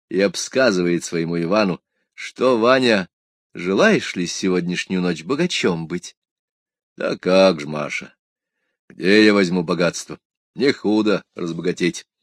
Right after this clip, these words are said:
«А вот, Ваня, слушай меня, сегодняшнюю ночь мы богаты будем». «Ну ладно, Маша, будем слушать». Потом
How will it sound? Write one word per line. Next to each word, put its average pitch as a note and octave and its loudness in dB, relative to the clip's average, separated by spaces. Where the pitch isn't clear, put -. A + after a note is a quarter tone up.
«А F#2 -4
вот, F2 -6
Ваня, F2 -6
слушай F#2+ -6
меня, F2 -8
сегодняшнюю A2 -4
ночь G2 -4
мы G#2 -2
богаты G2 -6
будем». F#2 -12
«Ну C3+ -4
ладно, D#3+ 4
Маша, F3+ 2
будем B2 0
слушать». - -8
Потом D#3+ 2